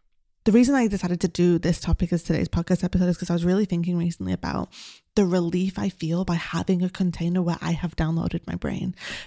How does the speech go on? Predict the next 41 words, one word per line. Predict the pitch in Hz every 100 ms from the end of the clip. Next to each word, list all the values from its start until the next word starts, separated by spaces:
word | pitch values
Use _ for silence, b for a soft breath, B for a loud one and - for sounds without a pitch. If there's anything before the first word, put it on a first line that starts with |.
| -
Because | 214 185
past | - 262 285 -
me | 208 180
who | 175
didn't | 214 202
have | 165 226 262 220
that, | 180 175 - - B B
even | 240 262 311
when |
I | 240
just | 196 -
had | 185
some | -
smaller | 175 - 180 208 240 208
programs | 180 175 175 175 -
that | -
I |
offered, | 170 170 185
that | 180
was | 202
when | 196 180
I |
started | - 196 208 247
to | -
feel | 185 185 175
this | 165 -
relief. | 175 170
But | -
it's | - -
only | 196 214 233
really | 208 185
through | 180 185
a | 175
Simple | 180 170
and | 165
Spacious | 170 175 180
Business | 185 180 165
that | 160
I | 175 175
now | 170 170 185
know | 196 180 180 - -